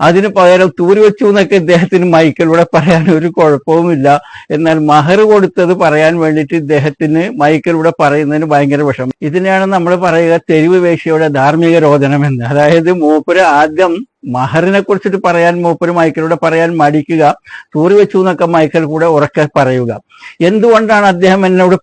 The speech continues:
എന്നെ കൊണ്ട് പറയിപ്പിക്കണ്ട എന്ന് പറയാൻ കാരണം? അറിയില്ല, അങ്ങനെ പറഞ്ഞ് രക്ഷപ്പെടാൻ വേണ്ടിയാണ്. കാരണം മഹർ കൊടുക്കുക എന്ന് പറഞ്ഞു കഴിഞ്ഞാൽ ഇസ്ലാമിലെ ഏറ്റവും ഉന്നതമായ ആയിട്ടുള്ളൊരു സംഭവമാണ്. ഒരു സ്ത്രീയെ നിങ്ങൾ വിവാഹം കഴിക്കുന്ന സമയത്ത് സ്ത്രീധനം അങ്ങോട്ടാണ് കൊടുക്കേണ്ടത്.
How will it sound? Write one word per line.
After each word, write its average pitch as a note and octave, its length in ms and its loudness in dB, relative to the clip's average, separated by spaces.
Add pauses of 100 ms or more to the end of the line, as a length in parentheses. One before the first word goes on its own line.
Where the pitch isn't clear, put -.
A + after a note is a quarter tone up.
എന്നെ F3 160 0
കൊണ്ട് F3 300 -2
പറയിപ്പിക്കണ്ട D#3+ 580 0
എന്ന് E3+ 180 0
പറയാൻ E3 360 2
കാരണം? D#3 340 2
അറിയില്ല, D#3 560 2
അങ്ങനെ C#3+ 440 0
പറഞ്ഞ് E3 200 -2
രക്ഷപ്പെടാൻ F3+ 480 -2
വേണ്ടിയാണ്. F3 540 0
കാരണം D3+ 320 -2
മഹർ C#3 280 -2
കൊടുക്കുക E3 340 -2
എന്ന് E3+ 160 -4
പറഞ്ഞു D#3+ 220 -4
കഴിഞ്ഞാൽ D#3+ 300 -4
ഇസ്ലാമിലെ D3 480 -4
ഏറ്റവും D#3+ 580 -2 (300)
ഉന്നതമായ F#3+ 720 2
ആയിട്ടുള്ളൊരു F#3 340 -2
സംഭവമാണ്. D#3 540 0
ഒരു C3+ 200 -2
സ്ത്രീയെ D3 420 -2
നിങ്ങൾ E3 220 0
വിവാഹം D3+ 420 -2
കഴിക്കുന്ന D#3 420 -2
സമയത്ത് D3 440 -4
സ്ത്രീധനം D3+ 580 -2
അങ്ങോട്ടാണ് E3+ 440 -2
കൊടുക്കേണ്ടത്. D3 640 -4